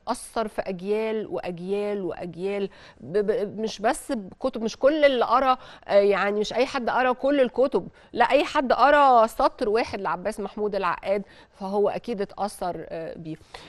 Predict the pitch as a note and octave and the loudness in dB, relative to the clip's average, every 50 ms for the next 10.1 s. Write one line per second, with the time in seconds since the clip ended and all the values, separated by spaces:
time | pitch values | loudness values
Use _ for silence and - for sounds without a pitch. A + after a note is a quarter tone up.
0 | - _ - - F3+ F#3 F#3+ F#3+ F#3+ F#3+ F#3 F#3 F3+ F3+ F3+ F3 D3+ - - A3+ | -20 _ -6 -2 0 0 2 2 0 0 -2 -2 -4 -4 -6 -6 -6 -6 -6 -8
1 | - - - G#3+ G#3 G3 F#3+ F3+ F3 E3+ E3+ - G3 F#3 F3 F3+ F#3 F#3 F3+ F3+ | -8 -8 -6 -6 -4 -4 -4 -4 -6 -6 -6 -4 -4 -2 -2 -2 -4 -4 -8 -10
2 | - - G3+ G3 F#3 F#3 F3+ - G#3 G3 - F#3+ F#3 E3+ E3 D#3+ - E3+ F#3+ F#3 | -8 -8 -6 -6 -6 -8 -10 -10 -12 -12 -10 -10 -10 -12 -12 -12 -10 -10 -10 -8
3 | F#3 F3+ E3+ - - F#3+ F#3 - G3 F#3 F#3 F3+ F3+ F#3 F#3 - G3+ F3+ E3+ E3+ | -8 -8 -8 -10 -10 -14 -12 -10 -8 -8 -6 -6 -8 -10 -10 -10 -10 -10 -8 -8
4 | E3 E3 F#3 F3+ F#3 F3 E3 A2+ C3 E3 E3 F3+ F3+ - - F3 F3+ F#3 - - | -8 -8 -8 -6 -8 -8 -6 -6 -8 -8 -8 -10 -10 -12 -8 -8 -6 -8 -8 -8
5 | - F3+ F3 E3+ E3 - - E3+ E3 F#3 F#3 E3+ G#2+ C#3+ D#3 - - _ _ _ | -12 -12 -12 -12 -12 -10 -10 -8 -8 -6 -6 -4 -4 -4 -4 -6 -10 _ _ _
6 | - - - - - - F3 F3+ F3+ F3+ F3 E3+ E3+ F3+ F#3 - G#3 G3 - G#3 | -20 -20 -20 -20 -12 -8 -6 -6 -4 -4 -4 -6 -6 -8 -8 -8 -10 -8 -6 -8
7 | F#3 F3+ F#3 F3+ F3 F3+ F#3 F#3 F3 - - F#3+ - - F#3+ F#3+ - - - F3 | -8 -6 -6 -6 -6 -4 -4 -4 -4 -4 -6 -8 -8 -10 -12 -10 -8 -8 -8 -8
8 | - - F#3+ F#3 F3 F3 F3 F#3 F#3 - F#3 G3 F#3+ - F#3+ F3 - - F3+ - | -8 -8 -6 -6 -6 -6 -6 -8 -8 -6 -6 -6 -6 -8 -12 -10 -10 -12 -12 -12
9 | - F#3 E3 F#3 F#3 E3 E3+ F3+ F3+ F#3 - F#3 F3+ F3 F3 F3+ F#3+ F#3+ F3 E3+ | -12 -10 -10 -8 -6 -6 -6 -6 -6 -6 -6 -6 -6 -4 -2 -2 -2 -4 -4 -4
10 | F#3 F#3+ | -6 -6